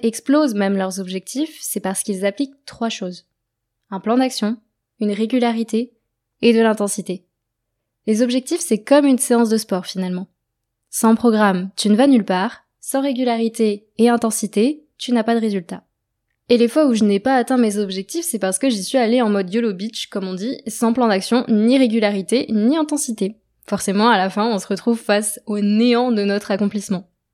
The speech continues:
Mais comme on dit, il n'est jamais trop tard pour adopter des bonnes pratiques, alors si tu te retrouves dans ce que je dis depuis le début, reste par ici parce que je vais te donner quelques astuces qui, cette fois-ci, vont te permettre d'atteindre tes objectifs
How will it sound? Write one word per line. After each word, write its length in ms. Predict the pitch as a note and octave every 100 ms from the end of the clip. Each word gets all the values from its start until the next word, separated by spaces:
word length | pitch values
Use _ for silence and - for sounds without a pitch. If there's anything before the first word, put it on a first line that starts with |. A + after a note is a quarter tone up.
| _ _ _ _ -
Mais 160 | G#3+
comme 160 | A3+ B3+
on 100 | C4
dit, 180 | B3 C4+
il 100 | A3
n'est 180 | G3
jamais 260 | F#3+ A3 C4
trop 140 | -
tard 220 | C4 B3+ B3
pour 100 | G#3+
adopter 380 | G3 G3+ B3
des 160 | G#3 G3
bonnes 260 | F3 A3+ C4
pratiques, 480 | A#3 G#3+ A#3 B3+
alors 220 | G3+ F3+ F3+
si 120 | A3+
tu 120 | C#4+
te 80 | -
retrouves 320 | B3 - B3
dans 160 | G#3+ G#3+
ce 80 |
que 100 | -
je 120 | G#3 G#3+
dis 200 | G3+ F#3+
depuis 360 | F#3+ A3+ C#4
le 60 | A3+
début, 380 | G#3+ F#3 G#3 B3+
reste 340 | A3 B3 A#3+
par 160 | G#3+ G3
ici 320 | F#3 - A#3+
parce 240 | G3 F#3+
que 120 | -
je 100 | G#3+
vais 140 | F#3 G#3+
te 100 | G3
donner 400 | F3+ F3+ G#3 -
quelques 360 | B3 A3+ A3+ G3
astuces 420 | F3+ - A#3+ -
qui, 300 | - F#3+ E3+
cette 260 | - C#4
fois-ci, 560 | - G#3 F#3+ - G3+ - F#3
vont 240 | F3+ A3+
te 80 | B3
permettre 380 | G#3 F#3 G3+ G3+
d'atteindre 360 | F3+ G3+ G#3+
tes 240 | - G#3 G3+
objectifs 640 | F#3+ F3 - G3+ G#3+